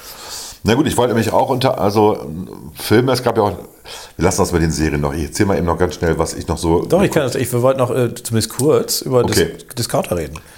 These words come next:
Speaker 1: Gut,
Speaker 2: Ich
Speaker 1: ich
Speaker 2: hab
Speaker 1: sag noch mal
Speaker 2: ja.
Speaker 1: eben schnell, was, was ich geguckt habe, beziehungsweise dann nicht mehr geguckt habe, ist zum Beispiel Herr der Ringe, die Ringe der Macht. Fanden alle mega, die ich kenne,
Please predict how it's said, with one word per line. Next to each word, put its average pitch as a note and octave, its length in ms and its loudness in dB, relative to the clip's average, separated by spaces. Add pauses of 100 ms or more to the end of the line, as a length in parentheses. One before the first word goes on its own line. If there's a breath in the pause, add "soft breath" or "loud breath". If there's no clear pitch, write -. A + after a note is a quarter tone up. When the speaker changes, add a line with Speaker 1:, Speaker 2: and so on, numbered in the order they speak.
(520 loud breath)
Speaker 1:
Gut, - 80 -2
Speaker 2:
Ich G2+ 60 4
Speaker 1:
ich - 20 4
Speaker 2:
hab C3+ 60 2
Speaker 1:
sag A#2+ 160 4
noch A#2+ 100 4
mal B2 100 4
Speaker 2:
ja. - 60 4
Speaker 1:
eben G#2 100 2
schnell, G#2 260 2
was, F#2+ 320 -2
was F#2+ 320 0
ich B2 180 2
geguckt - 340 -2
habe, A#2 160 4
beziehungsweise F#2+ 380 0
dann E2+ 160 2
nicht G#2+ 160 0
mehr B2 100 2
geguckt A#2+ 380 -2
habe, G#2+ 180 2
ist - 160 -4
zum F2+ 80 0
Beispiel E2+ 200 -2
Herr E2+ 120 2
der D#2+ 140 2
Ringe, G2 180 2
die E2+ 80 0
Ringe D#2+ 200 0
der C#2+ 120 2
Macht. F2 380 -2 (800 loud breath)
Fanden G2 440 -2
alle F2+ 180 4
mega, G#2+ 360 4
die A2+ 100 -2
ich - 100 -8
kenne, A#2 420 2